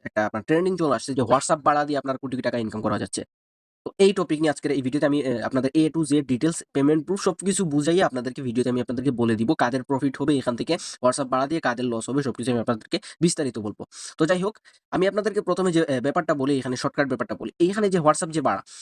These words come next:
তো WhatsApp ভাড়া দিয়ে ভাই, এ, অনেকে দেখি আমাকে ইনবক্সে এসে বলে, "ভাইয়া WhatsApp আপনাকে ত্রিশ টাকা দিব, পঁচিশ টাকা করে দিব।" তো এই, এ, "আমাকে WhatsApp অ্যাকাউন্ট বিক্রি করুন।" আপনারা মনে করতেছেন যে আমার কাছ থেকে WhatsApp-টা পঁচিশ টাকা করে নিয়ে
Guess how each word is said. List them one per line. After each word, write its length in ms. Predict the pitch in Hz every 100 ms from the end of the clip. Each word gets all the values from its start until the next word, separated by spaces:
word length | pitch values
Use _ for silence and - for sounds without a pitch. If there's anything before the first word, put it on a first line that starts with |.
| - - -
তো 80 | 131
WhatsApp 400 | 143 165 220 175
ভাড়া 200 | 202 208
দিয়ে 200 | 165 160
ভাই, 220 | 139 170
এ, 300 | - 123 127
অনেকে 300 | 135 160 180
দেখি 180 | 170 180
আমাকে 240 | 165 165 180
ইনবক্সে 320 | 170 175 185
এসে 120 | 175
বলে, 180 | 156 156
"ভাইয়া 160 | 151
WhatsApp 280 | 131 131 -
আপনাকে 280 | 151 151 156
ত্রিশ 220 | 156 151
টাকা 200 | - 147
দিব, 180 | 143 135
পঁচিশ 220 | 139 139
টাকা 220 | - 135
করে 180 | 135 135
দিব।" 220 | 127 107 - - - - -
তো 100 | 143
এই, 120 | 202
এ, 220 | 185 156
"আমাকে 260 | 160 143 156
WhatsApp 260 | 147 147 151
অ্যাকাউন্ট 280 | 147 143
বিক্রি 200 | 170 170
করুন।" 220 | 143 107 98
আপনারা 320 | 143 170 180
মনে 200 | 180 196
করতেছেন 340 | 202 202 202 208
যে 80 |
আমার 180 | 160 151
কাছ 120 | 160
থেকে 140 | 165 165
WhatsApp-টা 400 | 147 147 170 165
পঁচিশ 240 | 156 -
টাকা 200 | 180 170
করে 240 | 165 170 156
নিয়ে 260 | 156 131